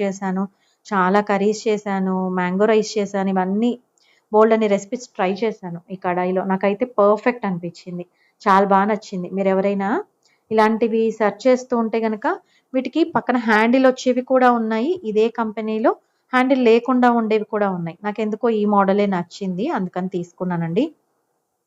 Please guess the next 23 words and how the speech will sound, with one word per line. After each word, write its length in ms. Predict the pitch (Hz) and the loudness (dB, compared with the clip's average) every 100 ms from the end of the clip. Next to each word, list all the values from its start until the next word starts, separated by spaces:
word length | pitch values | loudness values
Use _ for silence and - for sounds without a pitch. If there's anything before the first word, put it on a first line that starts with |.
| _ 208 | _ 0
One 120 | 214 220 | 2 4
of 120 | 220 | 2
the 80 | 185 | 4
best 300 | 190 - - - | 2 0 -8 0
కడాయి 260 | 196 190 | 4 4
అని 100 | 196 | 2
చెప్పొచ్చు 460 | 202 196 - 175 - | -2 -6 -6 -10 -6
నేను 200 | 196 180 | -4 -2
యూజ్ 360 | 175 185 190 202 | -2 -4 -4 -6
చేసే 260 | 190 196 | -4 -2
వాటిలో. 420 | 185 180 175 262 - _ _ _ _ 208 | 0 0 2 -2 -2 _ _ _ _ 2
రీజనబుల్ 580 | 226 240 254 240 240 | 4 6 6 6 2
ప్రైస్‌లో 720 | 240 - 208 196 190 226 233 - - | 0 0 0 0 0 0 0 -4 -8
డైలీ, 480 | 190 226 240 262 247 - | 0 2 2 0 -2 -8
ఆ, 60 | 190 190 180 180 170 _ 202 | -4 -4 -4 -8 -12 _ -8
మనం 260 | 196 190 | -2 0
యూజ్ 380 | 185 185 208 202 | 0 2 0 0
చేసుకోవడానికి 800 | 190 196 196 185 185 190 320 330 _ _ - 202 | -2 -2 -4 -2 -2 -2 -4 -4 _ _ -8 0
చాలా 220 | 185 214 | 4 4
బాగుంది. 520 | 190 175 165 170 170 _ _ _ - | 4 0 0 -6 -8 _ _ _ 0
తిరగమాత 480 | 202 196 202 190 | 0 4 2 2
వేసుకోవచ్చు, 720 | 190 190 190 - 190 190 - | 0 0 -2 -4 -4 -4 -4
ఏవైనా 420 | 202 175 165 165 | -2 -2 -2 -2